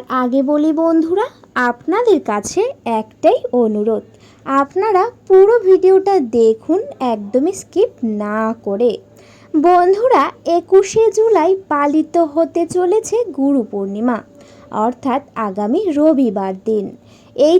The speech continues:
তিথিকে ব্যাস পূর্ণিমাও বলা হয়। এই তিথিতে কিছু সহজ উপায় করলে জীবনে উন্নতি ও সমৃদ্ধি বৃদ্ধি পায়, পাশাপাশি গ্রহদোষ থেকেও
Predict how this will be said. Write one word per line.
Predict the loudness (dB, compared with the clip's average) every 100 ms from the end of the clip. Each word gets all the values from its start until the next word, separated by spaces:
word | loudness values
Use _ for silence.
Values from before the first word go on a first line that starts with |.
| 2
তিথিকে | 0 2 2 0 0 -2 0
ব্যাস | 0 0 -2 -8
পূর্ণিমাও | -2 0 0 0 0 -2 -2
বলা | -2 -2 -2 -4
হয়। | -2 -2 -2 -4 -16 _ -20 -20 -6
এই | 2 2 2
তিথিতে | 0 0 2 2 2 0 -2 0
কিছু | 0 2 -2 0
সহজ | 0 2 2 0 -4 -4
উপায় | -2 0 2 2 0
করলে | 0 2 0 -2 -10 -8
জীবনে | -4 2 2 4 0 0
উন্নতি | 0 0 0 -2 -4 -8 -6 0
ও | 2 2 -2
সমৃদ্ধি | -6 -6 -4 -6 -6 0 0 0
বৃদ্ধি | -6 -6 -6 -8 -8
পায়, | -4 -4 -4 -10 _ _ _ -20 _ -4
পাশাপাশি | -2 0 -2 -2 -2 -2 -4 -6 -6
গ্রহদোষ | 2 2 4 0 2 2 2 -2
থেকেও | -4 0 2